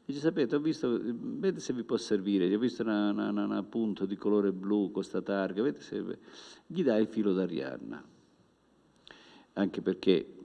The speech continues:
in quel periodo, voi immaginate un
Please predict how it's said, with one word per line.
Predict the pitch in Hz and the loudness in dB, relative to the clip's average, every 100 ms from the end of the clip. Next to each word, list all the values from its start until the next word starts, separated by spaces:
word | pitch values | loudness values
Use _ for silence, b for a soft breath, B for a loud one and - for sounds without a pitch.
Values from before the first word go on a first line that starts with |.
| - - | -20 -12
in | 87 | -8
quel | 92 92 90 | -2 -2 8
periodo, | 107 104 98 95 73 - | 8 10 4 4 -2 0
voi | 98 | 2
immaginate | 92 90 87 95 107 104 104 87 80 - - | 2 0 -2 2 4 4 4 0 0 -8 -8
un | 92 95 92 87 82 | -2 0 0 -2 -4